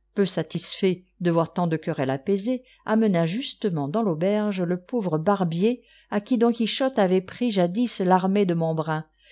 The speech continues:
et Sancho le bas de son âne. À peine entré dans l'écurie, ce barbier reconnut son bât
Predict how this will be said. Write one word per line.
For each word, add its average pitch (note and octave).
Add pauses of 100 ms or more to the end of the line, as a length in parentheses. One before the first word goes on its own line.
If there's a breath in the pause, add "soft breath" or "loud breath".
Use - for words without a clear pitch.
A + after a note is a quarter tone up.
(140 soft breath)
et A3
Sancho G#3
le F#3+
bas F3
de D3
son D#3
âne. C3+ (1080)
À E3+ (120)
peine C4
entré A3+
dans F3+
l'écurie, F#3 (640)
ce -
barbier F3
reconnut A3+
son D3
bât D3